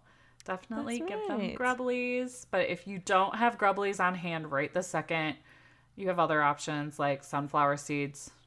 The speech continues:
Speaker 1: nuts, soybeans, meat. You can give them scrambled eggs back,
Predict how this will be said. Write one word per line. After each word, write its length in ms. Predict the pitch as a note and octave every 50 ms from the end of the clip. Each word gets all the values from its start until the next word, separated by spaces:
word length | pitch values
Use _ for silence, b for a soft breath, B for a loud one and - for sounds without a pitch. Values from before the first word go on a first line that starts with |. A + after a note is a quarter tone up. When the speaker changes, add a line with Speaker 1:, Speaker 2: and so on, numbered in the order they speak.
| _ -
Speaker 1:
nuts, 480 | D#3 C#3 C#3 C3+ - - - - - - _ _ _ _ _ _
soybeans, 600 | - - D3 C3+ C3 C#3+ C#3 C#3 D3 C#3+ - - - _ _ _ _ _
meat. 360 | D#3 D3 C#3 - - - - - b b b b b b b b b b
You 100 | F#3+ F#3
can 100 | G3 A3 A3+
give 120 | A#3+ A#3
them 120 | A#3+ A#3
scrambled 420 | A3+ - - A3+ A3+ G#3 G3+ F#3 F#3+
eggs 240 | F#3 F#3 F#3+ - -
back, 460 | G3 E3 D#3 D#3+ - - - -